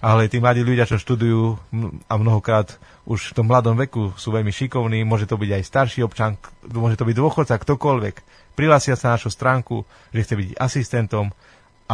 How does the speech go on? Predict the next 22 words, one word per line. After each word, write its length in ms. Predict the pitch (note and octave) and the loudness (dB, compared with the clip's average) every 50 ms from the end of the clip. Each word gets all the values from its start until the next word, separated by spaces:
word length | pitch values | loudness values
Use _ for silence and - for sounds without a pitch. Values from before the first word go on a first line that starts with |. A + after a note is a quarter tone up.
| G2+ G#2+ | 0 2
môže 180 | A#2+ A#2 A2+ | 2 2 2
tam 160 | G#2+ G#2+ A2 G2+ | 2 0 0 0
byť 140 | G#2 G2+ | 0 -2
na 260 | F#2+ G2+ F#2+ F#2+ F#2+ F#2 _ _ _ _ _ _ _ _ | 0 0 -2 -2 -4 -6 _ _ _ _ _ _ _ _
rôzne 380 | - A#2 C3 C3 A2+ A#2 G2 | -2 0 0 2 2 0 2
báze, 240 | F#2 G#2 G2 F#2 F#2+ | 2 0 0 0 0
na 160 | G2 A#2+ B2+ | 0 0 0
týždennej, 420 | - C3 A#2+ G2+ G#2+ G#2+ G#2 G2+ G2+ | 0 0 -2 -2 0 -2 0 0 0
na 140 | A2 A#2 | 0 0
mesačnej. 640 | A#2+ A#2 G#2+ - A2 G#2 - - G#2 G2+ G2 F#2+ - - - - _ - | 0 0 -2 -2 -2 -4 -4 -4 -4 -4 -4 -6 -8 -12 -20 -20 _ -2
Budeme 240 | - C3+ C#3 C3 A#2+ | 0 2 2 2 2
to 80 | A#2 G#2+ | 0 -2
cyklovať 460 | - B2 A#2 - A2 G2+ G2 F#2+ - | -2 -4 -4 -2 -2 -2 -2 -2 -4
proste, 400 | _ G2+ G2+ G2+ - - - F#2+ | _ -8 -8 -8 -10 -12 -12 -10
hej. 200 | F#2+ G2 G#2+ A#2 C3 C3+ - _ _ _ - - _ _ - C3 C3 C#3+ - - - F#2+ C#3 C3+ | -10 -8 -8 -8 -10 -12 -14 _ _ _ -20 -20 _ _ -10 -8 -8 -8 -10 -14 -12 -12 -8 4
Zase 320 | C3+ F3+ F3+ - - A#2+ - | 6 6 6 8 4 4 6
forma, 240 | E3 F3 D#3 D3+ C3+ | 6 6 8 6 6
ktorá 240 | - D3+ C#3+ C#3 | 6 6 6 6
tu 80 | B2+ C3+ | 6 6
nebola, 480 | B2+ C#3 C#3 B2 A#2+ A2+ G#2 G2 G#2 A#2 | 6 6 6 6 6 6 6 4 4 4
hej, 80 | C3+ | 4
aj 100 | C#3 C3 | 4 4